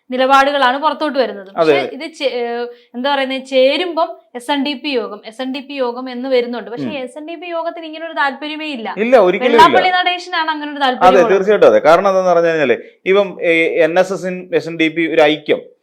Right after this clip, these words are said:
Speaker 2: ഈ ഐക്യത്തിന് സംസാരിക്കാൻ പോകേണ്ടത് ആരാ? ശരിക്കും എൻ-, എസ് എൻ ഡി പിയുടെ ജനറൽ സെക്രട്ടറി, ആ, എൻ എസ് എസിന്റെ ജനറൽ സെക്രട്ടറി ആയിട്ടാണ് ചർച്ചയ്ക്ക് പോകേണ്ടത്.
Speaker 1: ഉം.
Speaker 2: സ്വാഭാവികമായിട്ടും ചർച്ച ചെയ്യുകയും തീരുമാനമെടുക്കുകയും വേണം. എന്നാൽ വെള്ളാപ്പള്ളി ചെയ്ത് എന്താ? മകൻ തുഷാറിനെ പറഞ്ഞു വിടാന്ന് പറഞ്ഞു. തുഷാർ ആരായി?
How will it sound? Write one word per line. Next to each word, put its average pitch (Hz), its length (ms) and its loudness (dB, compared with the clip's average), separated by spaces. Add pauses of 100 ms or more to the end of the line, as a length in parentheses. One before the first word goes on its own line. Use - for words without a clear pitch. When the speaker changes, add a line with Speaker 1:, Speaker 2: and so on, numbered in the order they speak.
(260)
Speaker 2:
ഈ 240 120 4
ഐക്യത്തിന് 202 380 6
സംസാരിക്കാൻ 170 580 2
പോകേണ്ടത് 156 300 4
ആരാ? 110 260 2 (140)
ശരിക്കും 180 320 -4
എൻ-, 175 200 -6
എസ് 175 260 0
എൻ 185 80 0
ഡി 190 80 4
പിയുടെ 156 240 0
ജനറൽ 151 260 -2
സെക്രട്ടറി, 131 580 -4 (420)
ആ, 139 160 10
എൻ 139 240 4
എസ് 165 120 0
എസിന്റെ 151 240 -4
ജനറൽ 131 200 0
സെക്രട്ടറി 131 360 -4
ആയിട്ടാണ് 117 340 0
ചർച്ചയ്ക്ക് 110 360 -4
പോകേണ്ടത്. 98 300 -8
Speaker 1:
ഉം. 208 120 -12
Speaker 2:
സ്വാഭാവികമായിട്ടും 170 800 4
ചർച്ച 135 200 -2
ചെയ്യുകയും 127 440 -2
തീരുമാനമെടുക്കുകയും 147 640 0
വേണം. 95 240 -10 (360)
എന്നാൽ 214 280 4
വെള്ളാപ്പള്ളി 180 460 2
ചെയ്ത് 165 200 2
എന്താ? 120 260 0 (340)
മകൻ 147 380 6
തുഷാറിനെ 185 460 4
പറഞ്ഞു 160 260 4
വിടാന്ന് 135 300 2
പറഞ്ഞു. 107 240 0 (160)
തുഷാർ 190 340 4
ആരായി? 131 420 4